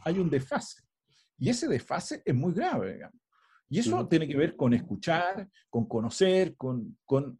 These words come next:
Speaker 1: descubrir que hay distintas visiones y que se pueden integrar en este discurso. Si la pandemia, todo el mundo está de acuerdo que la pandemia es el hecho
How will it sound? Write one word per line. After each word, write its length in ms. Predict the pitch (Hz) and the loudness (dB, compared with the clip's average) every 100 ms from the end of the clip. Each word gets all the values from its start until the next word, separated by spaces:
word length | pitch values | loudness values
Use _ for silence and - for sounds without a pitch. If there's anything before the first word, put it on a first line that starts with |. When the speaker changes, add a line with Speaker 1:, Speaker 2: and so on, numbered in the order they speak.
| - | -8
Speaker 1:
descubrir 720 | 120 143 - 143 139 214 226 | 0 0 2 2 4 2 0
que 120 | - | 4
hay 260 | 170 208 208 _ _ | 4 4 -4 _ _
distintas 760 | 104 127 131 - 226 240 - 190 | 0 0 0 2 2 4 0 0
visiones 580 | 131 117 220 190 165 180 _ _ _ | 2 0 0 2 2 -2 _ _ _
y 120 | 143 | -6
que 100 | 135 | -4
se 160 | 135 139 | -2 0
pueden 300 | 156 190 190 | 4 4 4
integrar 580 | 160 135 120 143 202 - - | 2 0 0 2 0 -4 -4
en 120 | 139 | -2
este 220 | 165 170 | 0 2
discurso. 440 | 135 120 302 - | 2 0 -6 -8
Si 120 | 135 151 | -4 0
la 120 | 139 | 2
pandemia, 520 | 147 147 202 208 - | 2 0 2 0 -2
todo 220 | 208 202 | -2 0
el 100 | 180 | 0
mundo 340 | 170 277 196 135 | -2 -2 -2 -2
está 200 | 135 143 | -2 -2
de 80 | |
acuerdo 300 | 139 151 160 | 0 0 0
que 80 | 147 | 0
la 80 | 131 | 2
pandemia 360 | 123 123 156 143 | 0 -2 -2 -2
es 60 | |
el 60 | 131 | -2
hecho 260 | 156 160 | -4 -8